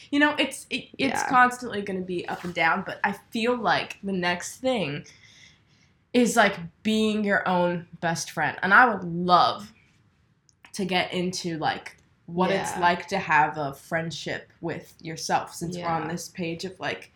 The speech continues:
Speaker 2: Oh, absolutely.
Speaker 1: getting to know yourself. And, um,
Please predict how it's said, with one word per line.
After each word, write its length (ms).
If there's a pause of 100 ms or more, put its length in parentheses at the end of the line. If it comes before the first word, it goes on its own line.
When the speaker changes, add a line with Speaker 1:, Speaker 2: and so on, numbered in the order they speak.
Speaker 2:
Oh, 200
absolutely. 480
Speaker 1:
getting 260
to 140
know 100
yourself. 520 (220)
And, 320
um, 460